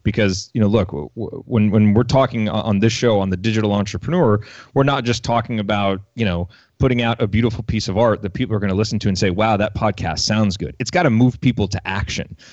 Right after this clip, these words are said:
Like, your podcast needs to be part of the mix that gets people onto your newsletter, that, you know, promotes your course and gets people interested in not just becoming an audience member, but hopefully in the future, a customer. And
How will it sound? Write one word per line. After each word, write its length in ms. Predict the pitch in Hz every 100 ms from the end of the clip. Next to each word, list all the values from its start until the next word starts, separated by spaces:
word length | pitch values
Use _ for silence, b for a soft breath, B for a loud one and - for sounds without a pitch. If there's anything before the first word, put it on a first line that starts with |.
| B 113
Like, 140 | 107
your 120 | 135
podcast 680 | 117 139 143 143 127 104 -
needs 240 | 117 110
to 100 | -
be 200 | 104 110
part 340 | 95 - 120 113
of 80 |
the 80 | 101
mix 320 | 95 110 -
that 180 | - 95
gets 180 | 113 110
people 300 | - 120 107
onto 280 | 107 101 110
your 80 | 95
newsletter, 540 | 104 95 98 87 82
that, 180 | 92 92 B B -
you 80 | 98
know, 60 |
promotes 420 | 90 117 120 123
your 100 | 120
course 420 | - 135 113 90 107
and 100 | 95
gets 160 | 120
people 280 | 127 113 104
interested 600 | 113 - 110 - 101 95
in 340 | - 98 95 B B B
not 220 | 104 120
just 160 | 135 117
becoming 360 | 113 117 107 95
an 60 |
audience 400 | 120 175 113 -
member, 240 | 98 117 135
but 120 | 101
hopefully 380 | 139 139 127 113
in 100 | 107
the 60 |
future, 440 | 95 104 98 104 95
a 60 | -
customer. 640 | - 139 - 92 65 - b b b -
And 400 | 107 104 101